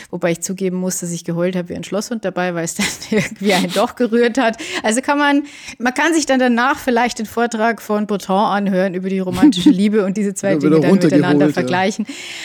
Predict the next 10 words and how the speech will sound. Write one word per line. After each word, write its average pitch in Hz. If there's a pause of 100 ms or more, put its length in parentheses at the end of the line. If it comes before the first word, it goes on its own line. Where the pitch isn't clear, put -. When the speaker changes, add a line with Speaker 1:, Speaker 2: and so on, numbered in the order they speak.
(220)
Speaker 1:
Ähm, 208
das -
Schöne 330
an 262
der 247
ganzen 226
Sache 208
ist, 202
das, 196
äh, 156